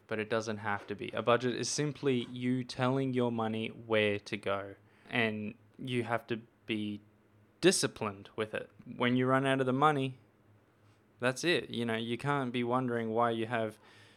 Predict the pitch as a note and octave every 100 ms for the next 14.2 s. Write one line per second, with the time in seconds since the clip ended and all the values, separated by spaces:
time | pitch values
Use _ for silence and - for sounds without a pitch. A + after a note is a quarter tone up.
0 | _ - _ _ - - A2 G#2 G2 -
1 | C#3+ C3+ A#2+ - B2+ B2+ A2+ B2 - A2+
2 | A#2 A#2 A2 A2+ C#3 B2 G#2+ - _ _
3 | _ _ - - - C3 A#2 A2+ G#2 -
4 | G#2+ G#2 G#2+ G#2+ G#2+ - - D3+ E3 D#3+
5 | D3 D3 C3+ B2 C#3+ C3+ B2 A#2 A2+ G#2+
6 | - - - G#2 B2+ C#3 C3+ D3 D#3+ F3+
7 | E3+ B2 C#3 E3 - D#3+ D#3 - D#3 D3+
8 | D3+ C#3 A#2+ B2+ C#3+ D3+ C#3+ C#3+ C#3 C3
9 | B2+ A#2+ B2+ B2+ C3+ C3 B2 B2+ D3 B2+
10 | D#3+ - - - _ _ _ - _ -
11 | - - A#2 A#2+ A2+ G#2+ G#2 - A#2 A2+
12 | A2 G#2 G#2 G2+ A2 A2 G#2+ A2+ A#2 A#2
13 | A#2 A#2+ B2 B2+ B2 C#3 C3 C3 C#3 C#3
14 | C3+